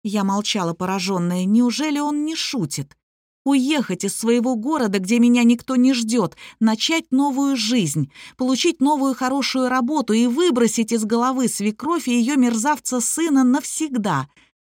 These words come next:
Жить в большом городе, завести новых друзей и подруг. Да, один человек у меня тут уже есть, это же Вася.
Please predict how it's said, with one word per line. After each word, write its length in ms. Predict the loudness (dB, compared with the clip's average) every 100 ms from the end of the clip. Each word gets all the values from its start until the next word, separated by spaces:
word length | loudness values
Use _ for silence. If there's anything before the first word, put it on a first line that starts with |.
| _
Жить 220 | -2 0
в 40 | 0
большом 420 | -2 0 2 2
городе, 540 | 2 0 0 -2 -4 -6 -6 -2
завести 480 | 0 0 0 0
новых 300 | 2 0 0
друзей 500 | 0 0 0 0 0
и 20 | 0
подруг. 600 | -2 -2 0 0 -2 -6 _ _ _ 2
Да, 240 | 4 4
один 240 | 0 2 2
человек 480 | 2 0 0 0 2
у 40 |
меня 280 | 6 6 4
тут 180 | -2 -4
уже 220 | -2 0
есть, 460 | 0 0 -2 -2
это 160 | -4 -4
же 160 | -4 -2
Вася. 580 | 0 0 -2 -8 -10